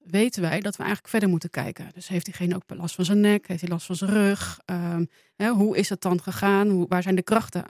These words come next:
eh, geweest? Dus waar kan er nog meer kapot zijn? Want als iemand bijvoorbeeld een hele pijnlijke enkel heeft, kan dat afleidend letsel zijn van iets wat heel belangrijk is. Als iemand bijvoorbeeld een stuur in zijn buik heeft gehad,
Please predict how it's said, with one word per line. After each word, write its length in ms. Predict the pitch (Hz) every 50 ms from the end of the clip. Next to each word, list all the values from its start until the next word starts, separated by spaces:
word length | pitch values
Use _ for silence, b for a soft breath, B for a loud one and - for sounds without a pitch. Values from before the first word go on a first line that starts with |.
| -
eh, 380 | - 190 185 180 180 180 175 180 175
geweest? 420 | - - 180 165 - - 175 -
Dus 140 | 170 170 170
waar 220 | 180 190 196 214
kan 160 | - - 196
er 60 | 196 190
nog 140 | 185 175
meer 140 | - 190 180
kapot 300 | 175 - - - 220 208
zijn? 240 | - 185 160 160 165 B B B B B B B B B
Want 240 | B B - 190 196
als 20 |
iemand 220 | 214 247 254 233 196
bijvoorbeeld 440 | 220 208 185 240 226 233 220 - - _
een 220 | - 208 208 190
hele 340 | 180 190 220 247 262 233 214
pijnlijke 400 | - - 202 190 185 175 - -
enkel 300 | - - 240 254 - 185
heeft, 260 | 165 160 175 220 233
kan 140 | - - 220
dat 160 | 208 202 - -
afleidend 480 | - 208 185 - 202 214 226 208 190 175
letsel 320 | 190 226 254 - - 196
zijn 380 | - - 165 165 185 254 285 262
van 140 | - 220 -
iets 160 | - 247 -
wat 140 | - 214 208
heel 180 | 202 220 247 220
belangrijk 440 | 175 185 208 208 175 165 160 160 -
is. 300 | 156 156 - - - - b b b b b b b b b b b _
Als 220 | - 185 185 -
iemand 180 | 220 214 208 196
bijvoorbeeld 360 | 196 185 208 190 196 214 202
een 80 | 196
stuur 380 | - - - - 262 269 262 220
in 80 | 208 190
zijn 120 | - 175
buik 220 | 175 170 165 165
heeft 200 | - 170 165 -
gehad, 520 | - - 170 175 180 277 294 - - -